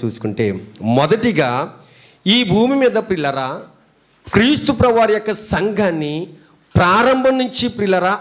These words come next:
అనగత్రొక్కడానికి అనేక సామ్రాజ్యాలు లెగిసినాయి, అనేక మంది అధికారులు లేశారు, అనేక మంది అధిపతులు లేశారు. ఎవరిని అనగద్రొక్కాలి అంటే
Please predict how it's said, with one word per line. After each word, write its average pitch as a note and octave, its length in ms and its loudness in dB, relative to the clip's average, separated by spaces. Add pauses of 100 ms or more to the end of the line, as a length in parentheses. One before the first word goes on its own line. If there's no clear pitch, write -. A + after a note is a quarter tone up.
అనగత్రొక్కడానికి F3+ 1120 -2 (340)
అనేక A3+ 420 4
సామ్రాజ్యాలు G#3 880 0
లెగిసినాయి, D#3 580 -4 (220)
అనేక A3 380 2
మంది B3 180 2
అధికారులు A3+ 540 2
లేశారు, E3+ 540 0 (240)
అనేక A3+ 400 4
మంది B3+ 220 4
అధిపతులు A3+ 480 2
లేశారు. E3+ 540 0 (260)
ఎవరిని G3 480 2
అనగద్రొక్కాలి A#3 760 2
అంటే D#3+ 420 -2